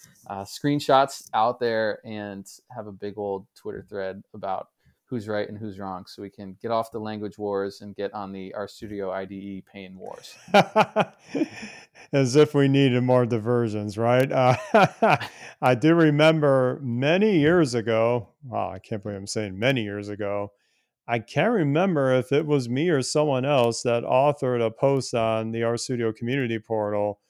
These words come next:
Speaker 2: about what your favorite pane layout was. Now, that was, again, that was at least four or five years ago. I bet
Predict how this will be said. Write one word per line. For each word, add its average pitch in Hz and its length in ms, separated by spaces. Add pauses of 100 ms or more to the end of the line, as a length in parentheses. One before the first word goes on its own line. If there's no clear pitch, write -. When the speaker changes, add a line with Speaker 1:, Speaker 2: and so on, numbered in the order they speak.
(320)
Speaker 2:
about 120 360
what 147 160
your 135 100
favorite 117 380
pane 135 280
layout 104 420
was. 107 400
Now, 110 140
that 147 260
was, 123 440
again, 117 280
that 107 100
was 113 200
at 101 100
least 113 240 (220)
four 104 280
or 101 40
five 101 320
years 101 280
ago. 92 360 (340)
I 123 160
bet 123 220